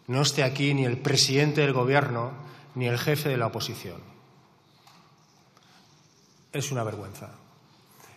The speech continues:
Y entiendo que no estén hablando, pero no entiendo que no estén aquí escuchando.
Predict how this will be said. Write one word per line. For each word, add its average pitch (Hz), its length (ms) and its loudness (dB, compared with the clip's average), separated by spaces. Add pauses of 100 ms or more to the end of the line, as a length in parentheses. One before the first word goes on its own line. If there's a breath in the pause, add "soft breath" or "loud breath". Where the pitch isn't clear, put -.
(280 loud breath)
Y 143 240 4
entiendo 156 500 6
que 147 100 2
no 135 100 4
estén 135 380 2
hablando, 135 540 6 (800)
pero 123 180 2
no 147 120 8
entiendo 143 580 4 (420)
que 120 140 0
no 127 80 0
estén 135 260 0
aquí 123 220 0
escuchando. 120 580 -4